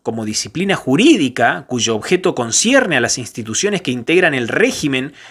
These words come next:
de los recursos derivados con que cuenta la economía del Estado, permanezca al margen de la unidad general del derecho, ni que, no obstante, formar parte del derecho público no admita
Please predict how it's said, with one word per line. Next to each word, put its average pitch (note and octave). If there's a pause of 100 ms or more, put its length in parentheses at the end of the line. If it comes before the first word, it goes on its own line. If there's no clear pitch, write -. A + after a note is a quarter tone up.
de B2
los A#2+
recursos B2+
derivados B2+
con A2+
que G#2+
cuenta E3
la A2+
economía C3
del A#2
Estado, D3 (400)
permanezca A3
al F#3+
margen F#3+
de D3
la C3+
unidad C#3+
general F#3
del C3
derecho, G2 (500)
ni E3
que, E3 (280)
no C3+
obstante, D#3
formar C3+
parte C4+
del A#2
derecho C3+
público D3+
no F3
admita A#3